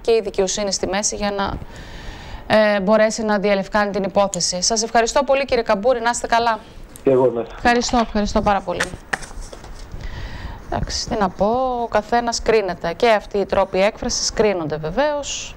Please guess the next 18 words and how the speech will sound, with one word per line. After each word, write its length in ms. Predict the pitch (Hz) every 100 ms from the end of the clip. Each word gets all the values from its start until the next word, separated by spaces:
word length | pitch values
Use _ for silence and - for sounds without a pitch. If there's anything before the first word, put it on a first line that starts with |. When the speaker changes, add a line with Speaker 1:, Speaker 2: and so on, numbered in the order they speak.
| -
Speaker 1:
Τι 80 | 233
να 140 | 185
πούμε, 240 | 160 294 330 - - - - - -
<laughs> 600 | - 254 160 - - -
δημιουργήθηκε 540 | 330 262 240 269 - 247
πρόβλημα. 320 | 226 202 180
Δεν 120 | 208 220
τρέχει 220 | 233 -
άλλος 160 | 233 208
να 80 | 202
βάψει 220 | 208 -
το 60 |
αυτοκίνητό 420 | 196 175 202 196 175
του, 200 | 214 226 202
καθαρίσει. 560 | 151 147 226 - - - - - - - - - -
Άντε, 220 | - 262
οικοδομή. 460 | 233 240 214 233 240 - - - - - - - -
Ορίστε. 380 | 208 214 226 -